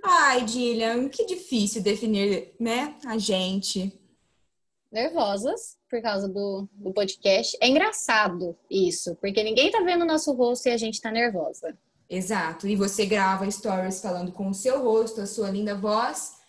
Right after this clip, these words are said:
Speaker 1: e não
Speaker 2: Eu
Speaker 1: fica
Speaker 2: não,
Speaker 1: com
Speaker 2: nossa, eu
Speaker 1: vergonha,
Speaker 2: não
Speaker 1: né?
Speaker 2: fico tão nervosa, exatamente.
Speaker 1: Pois
Speaker 2: É
Speaker 1: é.
Speaker 2: engraçado isso, mas tudo bem. Enfim, quem somos?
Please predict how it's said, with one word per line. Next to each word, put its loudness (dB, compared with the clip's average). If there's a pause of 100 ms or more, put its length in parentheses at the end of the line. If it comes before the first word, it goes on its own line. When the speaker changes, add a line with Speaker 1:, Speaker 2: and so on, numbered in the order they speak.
(400)
Speaker 1:
e 2
não 0
Speaker 2:
Eu 0
Speaker 1:
fica 8
Speaker 2:
não, 0
Speaker 1:
com -2
Speaker 2:
nossa, 4
eu 8
Speaker 1:
vergonha, 6
Speaker 2:
não 4
Speaker 1:
né? 8
Speaker 2:
fico 6
tão 6
nervosa, 4
exatamente. -2
Speaker 1:
Pois -8
Speaker 2:
É -4
Speaker 1:
é. 0
Speaker 2:
engraçado -4
isso, -4
mas -6
tudo 0
bem. -4 (720)
Enfim, 4
quem 2
somos? -2